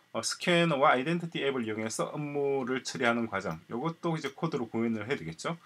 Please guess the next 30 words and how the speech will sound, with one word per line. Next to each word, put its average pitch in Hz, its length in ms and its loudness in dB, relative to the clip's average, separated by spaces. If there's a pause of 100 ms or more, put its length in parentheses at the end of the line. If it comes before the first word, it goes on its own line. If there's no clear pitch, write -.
(120)
물론 139 160 -6
이제 120 100 -6
코드로 131 280 -6
구현을 113 360 -2
일부는 131 280 -6
했습니다. 117 460 -2 (280)
아이덴티티 165 560 -2
앱으로 135 380 0
구현한 123 400 -2
이게 113 180 -6
어떤 147 260 -4
역할을 143 280 0
하는지 117 340 -6
그것도 120 300 -6
우리 104 60 -6
살펴볼 107 420 -4
내용입니다. 92 480 -6 (420)
이 - 20 -4
아이덴티티 180 520 2
앱을 160 260 2
이용해서 139 580 0 (140)
공항들은, 139 560 0 (400)
어, 107 140 -6
공항을 151 440 4
이용하는 135 440 2
탑승객 156 520 -2
각각의 147 480 0
신원을 139 520 -2
확인하고, 127 680 -2 (460)
그죠? 160 240 -4